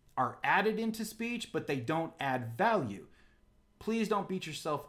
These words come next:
up if you do it too much. We all have them. Some people say "right," some people, you know, say "now," "so,"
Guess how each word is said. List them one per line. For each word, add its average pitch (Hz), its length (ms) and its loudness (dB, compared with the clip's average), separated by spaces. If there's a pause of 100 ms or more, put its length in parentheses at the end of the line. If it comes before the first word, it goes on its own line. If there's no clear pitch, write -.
up 151 300 0
if 135 220 -2
you 123 100 0
do 139 220 0
it - 100 -4
too 160 160 -6
much. 156 300 -4
We 127 180 0
all 151 360 2
have 139 420 0
them. 175 240 -2
Some 131 180 -2
people 135 220 -4
say 120 240 -2
"right," 117 580 2
some 113 220 -2
people, 113 680 -2
you 120 100 -4
know, 104 80 -6
say 107 220 -4
"now," 131 400 2
"so," 131 600 0